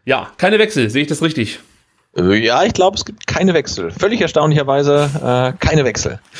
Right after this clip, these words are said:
Speaker 1: Ja, da kann ich ja mal ganz kurz auf die Umfrage zu sprechen kommen, die, äh, wir gestern bei S T R an den Start gebracht haben. Die Frage war, wie lang spielt Förster? Zur Auswahl gab's mehr als achtzig Minuten, sechzig bis,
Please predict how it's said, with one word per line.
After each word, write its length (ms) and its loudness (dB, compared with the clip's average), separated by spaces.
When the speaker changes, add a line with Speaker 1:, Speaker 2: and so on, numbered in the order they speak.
Speaker 1:
Ja, 120 0
da 100 2
kann 160 0
ich 80 -2
ja 80 2
mal 80 2
ganz 200 -2
kurz 200 -2
auf 180 0
die 380 2
Umfrage 580 0
zu 100 -12
sprechen 320 -4
kommen, 260 -2
die, 300 0
äh, 340 0
wir 100 0
gestern 480 0
bei 160 2
S 160 -4
T 180 -2
R 260 2
an 120 0
den 100 2
Start 320 0
gebracht 400 -2
haben. 260 0
Die 100 -4
Frage 380 0
war, 300 2
wie 200 2
lang 380 2
spielt 360 0
Förster? 420 -4
Zur 160 -4
Auswahl 220 0
gab's 240 -2
mehr 140 0
als 120 -4
achtzig 320 -4
Minuten, 400 -2
sechzig 520 -2
bis, 160 -2